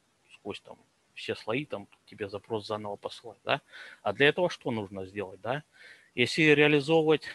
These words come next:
наивно, да, допустим, в, в, э, в бакете, ну, нету токенов, да,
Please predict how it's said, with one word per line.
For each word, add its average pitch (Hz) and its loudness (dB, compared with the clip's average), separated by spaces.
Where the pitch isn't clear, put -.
наивно, 151 -2
да, 123 2
допустим, 95 -12
в, 101 -20
в, 127 -6
э, 110 2
в 104 -12
бакете, 120 -2
ну, 117 2
нету 127 2
токенов, 92 -10
да, 131 -2